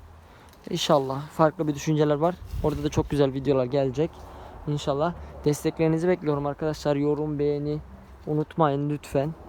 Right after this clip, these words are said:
Abone olmayan arkadaşlar varsa abone olsun. Ee, arkadaşlarınıza, ailenize, eşinize, dostunuza bizi önerebilirsiniz. Çünkü ilerlememiz lazım. Daha, daha hani kat etmemiz gereken sizlerle birlikte çok yol var. Şimdiden herkese teşekkür ederim. Yarın da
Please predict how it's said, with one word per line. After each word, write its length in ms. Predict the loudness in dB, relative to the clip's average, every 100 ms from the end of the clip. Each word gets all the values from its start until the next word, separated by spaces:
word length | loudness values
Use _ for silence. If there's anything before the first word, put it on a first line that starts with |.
| 0
Abone 260 | 4 6
olmayan 260 | 6 6 4
arkadaşlar 460 | 4 2 0 2
varsa 280 | 4 4 4
abone 220 | 2 4
olsun. 380 | 2 2 0 -2 -4 -2
Ee, 200 | 2 2
arkadaşlarınıza, 1080 | 2 0 2 2 2 2 2 2 2 4 4
ailenize, 500 | 2 2 0 0 -2
eşinize, 420 | -2 -4 -4 -2
dostunuza 480 | -4 -6 -6 -4 -2
bizi 180 | -2 0
önerebilirsiniz. 840 | 2 2 2 0 -4 -4 -6 -6 -10 -20 -20 -20 -6
Çünkü 320 | -2 0 2
ilerlememiz 720 | 2 4 4 2 2 0 2
lazım. 380 | 4 4 2 -4 -8 -18 -20 -20 -6 2
Daha, 280 | 4 4 2 -10 -4
daha 140 | 0 2
hani 180 | 0
kat 200 | 0 0
etmemiz 320 | 0 -2 0 0
gereken 440 | 0 0 -2 -2 -6
sizlerle 340 | -2 0 0 0
birlikte 300 | -4 -6 -4
çok 300 | -4 -2 0
yol 140 | 2
var. 140 | 0 -2 -12 -18 -6
Şimdiden 420 | 0 2 4 2
herkese 480 | 2 0 0 0 0 -8 -8
teşekkür 360 | -2 0 2
ederim. 320 | 2 2 0 -6 -10 -4
Yarın 360 | 2 4 4 4
da 180 | 4